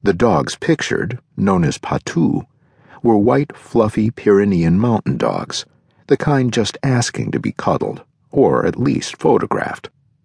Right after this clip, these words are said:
but at your peril, as the leaflet advised. Beware of acting in ways that might seem harmless to you, like trying to feed, pet, or photograph a patous, a sheep, or a lamb,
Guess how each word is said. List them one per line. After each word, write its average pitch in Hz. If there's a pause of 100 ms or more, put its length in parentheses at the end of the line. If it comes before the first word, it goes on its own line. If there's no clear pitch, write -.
(100)
but 104 (220)
at -
your -
peril, -
as -
the -
leaflet 73
advised. - (1120)
Beware 139
of 98
acting 123
in 92
ways 104
that 73
might 107
seem 92
harmless 127
to -
you, 127 (380)
like 104
trying 87
to 87
feed, 101
pet, 98
or 107
photograph -
a 143
patous, - (160)
a -
sheep, -
or 78
a 98
lamb, 107